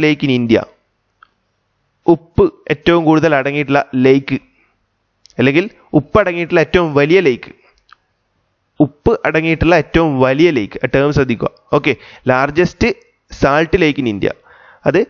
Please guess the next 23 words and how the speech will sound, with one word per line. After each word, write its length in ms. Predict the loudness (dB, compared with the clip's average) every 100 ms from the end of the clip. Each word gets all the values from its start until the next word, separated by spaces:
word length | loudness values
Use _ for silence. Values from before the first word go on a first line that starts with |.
| _ _ -2
ചിൽക്ക 320 | -2 2 2 2
ലേക്കാണ്, 320 | 0 -2 -2 -2 0
ഒഡീഷയിൽ 380 | 2 2 0 0
തന്നെ. 180 | -6 -8 _ _ _ _ _ -4
ഇനി 120 | -2 -2 -6 -6
saltiest 720 | -2 0 0 -2 0 0 0 0 0
lake 180 | 0 0
in 60 | -4
India, 180 | -2 -2 2
അതായത് 240 | 2 2 -2
ഏറ്റവും 640 | -4 _ -2 0 2 0 -6 0
കൂടുതൽ 400 | 4 4 4 0 0 -4
ഉപ്പിൻ്റെ 320 | -2 0 2 2
അളവുള്ള 380 | 2 0 0 -2 -4 -4 0
ലേക്ക് 240 | 0 2 0
ഏതാണ്? 260 | 0 -6 -14 _ _ _ _ -20 _ _ _ _ _ _ _ -2
അതാണ് 300 | 0 0 -2 -6 -14 _ -4
സാമ്പാർ 400 | -2 0 0 0 0
ലേക്ക്, 200 | -4 -2 -2
രാജസ്ഥാൻ. 440 | 0 -2 -4 -6 -6 -2
സാമ്പാർ 280 | 0 0 0
ലേക്ക് 160 | 0 -2
അധികം 240 | -2 -4